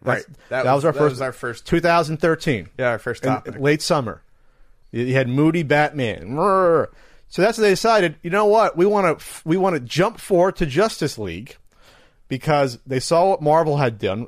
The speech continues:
Speaker 1: over four years, built up to their own cinematic us-, universe, which had never been done before to that extent, building up over, over, was it four or five movies to
Speaker 2: Right.
Speaker 1: get to Avengers. You had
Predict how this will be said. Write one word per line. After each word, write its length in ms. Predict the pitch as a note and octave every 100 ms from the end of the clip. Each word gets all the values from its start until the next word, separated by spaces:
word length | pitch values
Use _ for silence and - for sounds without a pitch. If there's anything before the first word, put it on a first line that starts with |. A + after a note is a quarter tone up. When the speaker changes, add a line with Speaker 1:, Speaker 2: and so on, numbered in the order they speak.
| -
Speaker 1:
over 200 | B2+ A#2
four 340 | - C#3+ E3+
years, 360 | D3+ G#2 G2+ A#2
built 280 | C3 B2 -
up 160 | B2
to 120 | - A#2+
their 220 | A#2+ B2
own 140 | F#3
cinematic 600 | G3 C3 A2+ G#2+ G#2 G#2
us-, 120 | G2 - -
universe, 480 | A2 G#2 G2 A#2+ -
which 120 | - C3+
had 100 | A#2
never 280 | C#3 G3 F3
been 180 | C#3+
done 200 | C3 F3 C#3+
before 340 | - F#2 G2+
to 80 | A#2+
that 80 | A2
extent, 300 | - C3 G#2+
building 260 | A#2+ A2+
up 100 | A2 -
over, 280 | G#2 G#2 - - - -
over, 260 | G#2 G#2+ -
was 180 | - F#2+
it 80 | -
four 280 | - B2+ B2+
or 20 |
five 300 | - A#2 A2
movies 300 | A2 B2+ G2+
to 80 | G#2
Speaker 2:
Right. 160 | A2+ A2+
Speaker 1:
get 80 | G#2+
to 100 | A2
Avengers. 540 | G#2 G2+ G2 C3+ C3
You 100 | G2+
had 240 | G2 G2